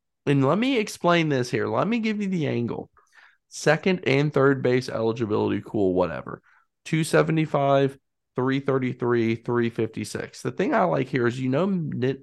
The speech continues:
Nick Madrigal can help you with average, right?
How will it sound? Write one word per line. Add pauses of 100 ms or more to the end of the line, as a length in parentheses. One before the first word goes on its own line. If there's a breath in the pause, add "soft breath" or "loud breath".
Nick
Madrigal
can
help
you (160)
with (140)
average, (280)
right?